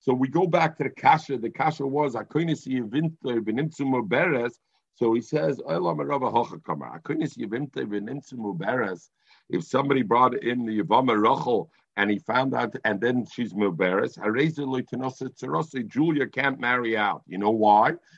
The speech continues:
Not because Bia Muberes, Lo Yishma Bia. Nor Shema Yeh Vlad ben Kayama. Maybe the Vlad will be a surviving Vlad. Vlad.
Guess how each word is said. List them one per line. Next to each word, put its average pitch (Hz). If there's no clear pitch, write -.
Not 240
because 156
Bia 131
Muberes, 120
Lo 113
Yishma 110
Bia. 95
Nor 87
Shema 175
Yeh 139
Vlad 120
ben 107
Kayama. 90
Maybe 139
the 113
Vlad 123
will 110
be 123
a 110
surviving 104
Vlad. 85
Vlad. 104